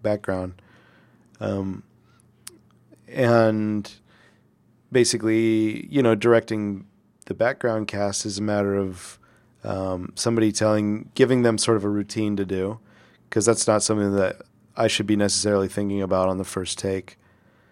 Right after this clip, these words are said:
Somebody sort of choreographs the background players, and then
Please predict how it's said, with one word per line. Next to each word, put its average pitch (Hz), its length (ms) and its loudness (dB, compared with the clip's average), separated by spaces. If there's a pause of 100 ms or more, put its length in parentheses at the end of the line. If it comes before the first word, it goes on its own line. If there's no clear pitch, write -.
(140)
Somebody 117 360 -2
sort 113 220 -2
of 98 80 -12
choreographs 107 640 2
the 98 100 -6
background 98 640 -6
players, 95 540 -6
and 104 220 -8
then 98 280 -2